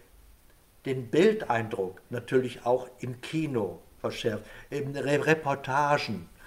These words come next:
äh, man ging in, an den Knast, man ging in, äh, das zu den anonymen Alkoholikern, was weiß ich. Und plötzlich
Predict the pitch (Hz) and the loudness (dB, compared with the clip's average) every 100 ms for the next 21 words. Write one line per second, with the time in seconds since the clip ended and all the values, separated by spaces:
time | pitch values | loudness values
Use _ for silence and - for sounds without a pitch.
0 | - - - 131 131 131 131 - 123 127 | -20 -20 0 4 4 4 0 0 -2 -2
1 | 123 139 131 139 156 - 139 107 131 131 | 2 2 0 -4 -4 -6 -8 -8 -6 -4
2 | 120 - 143 135 120 - - 127 120 123 | -4 -6 -4 -2 -2 -6 -6 -4 -4 -2
3 | 127 131 123 120 117 117 113 113 113 - | -4 -4 -6 -6 -6 -4 2 2 2 -10
4 | - - 123 123 131 - 143 139 117 135 | -16 -6 -4 -2 -4 0 0 0 -4 -4
5 | 135 131 143 143 139 131 131 135 131 180 | -2 -2 -2 -2 0 0 0 2 6 6
6 | 156 127 120 110 135 - 139 147 151 147 | 6 4 0 0 0 0 0 0 0 -4
7 | 123 - 131 - 147 220 - 208 185 | -4 -8 -10 2 4 4 2 -4 -4